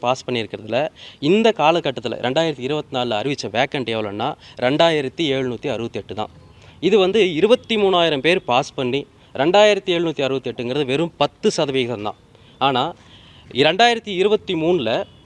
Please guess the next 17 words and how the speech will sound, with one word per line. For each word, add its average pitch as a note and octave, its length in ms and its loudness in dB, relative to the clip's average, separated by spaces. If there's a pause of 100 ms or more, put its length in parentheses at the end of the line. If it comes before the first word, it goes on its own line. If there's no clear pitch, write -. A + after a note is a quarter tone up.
(180)
என்ன G3+ 160 4 (360)
ஆண்டு F#3+ 220 2
அறிக்கையில, D3 420 0
அதாவது D3+ 260 0 (140)
ஆடெண்டம்ல F3 460 0
என்ன C#3+ 180 0
அறிவிச்சிருக்காங்க C#3 540 -2
அப்படின்னா, A2 340 -6 (100)
ஆனுவல் D#3 260 0
பிளானர்ல A#2 360 -4 (760)
ஆறாயிரத்தி A#3 480 4
ஐநூத்தி F#3 400 0
ஐம்பத்தி D#3+ 320 -4
மூணு C3+ 240 -4
போஸ்ட் D#3 240 -2
வந்து A#2 160 -2
அறிவிச்சிருக்காங்க. A2 520 -4